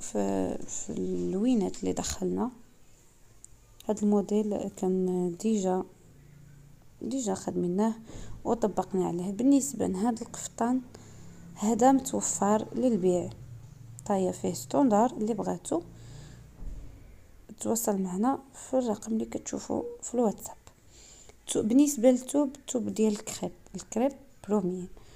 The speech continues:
الراندا كما كتشوفوها متقونه، كلشي كيبان في لا فيديو.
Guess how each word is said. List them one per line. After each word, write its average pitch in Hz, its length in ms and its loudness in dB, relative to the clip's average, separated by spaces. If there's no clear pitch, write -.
الراندا 254 340 6
كما 240 240 0
كتشوفوها 233 720 -2
متقونه، 202 640 2
كلشي 240 500 2
كيبان 214 440 4
في - 160 -6
لا 208 120 4
فيديو. 185 360 -6